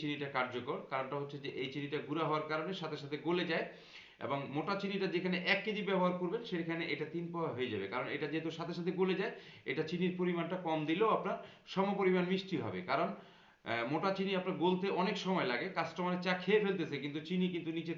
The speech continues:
থেকেই যাচ্ছে। আর এটা গরম পানিতে দেওয়া মাত্রই চিনিটা আপনার গলে যাবে, আপনি বুঝতেও পারবেন না। একটা লাড়া দেওয়া মাত্রই আপনার চিনি কিন্তু একদম গলে শেষ হয়ে যাবে। এই কারণে আমরা আপনাদের জন্য নিয়ে আসছি উৎসর্গ গুঁড়া চিনি। এই গুঁড়া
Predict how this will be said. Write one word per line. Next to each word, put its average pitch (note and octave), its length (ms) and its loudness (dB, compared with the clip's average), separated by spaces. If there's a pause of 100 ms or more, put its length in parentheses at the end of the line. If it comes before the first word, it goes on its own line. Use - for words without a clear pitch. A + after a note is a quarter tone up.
থেকেই F#3+ 260 4
যাচ্ছে। G2 300 -6 (400)
আর D3 220 10 (100)
এটা D#3 280 2
গরম D#3 360 2
পানিতে E3+ 280 0 (160)
দেওয়া D#3 260 6
মাত্রই D#3+ 640 0
চিনিটা F#3 340 0
আপনার C3 180 -4
গলে D#3 240 0
যাবে, D3+ 220 0
আপনি F3+ 180 -2
বুঝতেও A#3+ 320 2
পারবেন B2+ 300 2
না। C3 80 -2
একটা G#3 420 2
লাড়া G3+ 200 10
দেওয়া G3+ 200 6
মাত্রই F#3+ 340 2
আপনার E3+ 220 -2
চিনি E3+ 200 0
কিন্তু E3 240 -4 (380)
একদম D3+ 360 0
গলে D#3+ 240 4
শেষ F3+ 280 2
হয়ে G#2+ 180 -2
যাবে। F2+ 160 -4 (380)
এই E3 120 4
কারণে F#3+ 280 4
আমরা E3 240 4
আপনাদের D#3 300 -2
জন্য E3+ 180 0
নিয়ে F3+ 220 4
আসছি F3+ 220 -2 (120)
উৎসর্গ E3 440 -2
গুঁড়া E3+ 320 2
চিনি। F#3 200 0 (560)
এই C#3 200 0
গুঁড়া F#3 200 2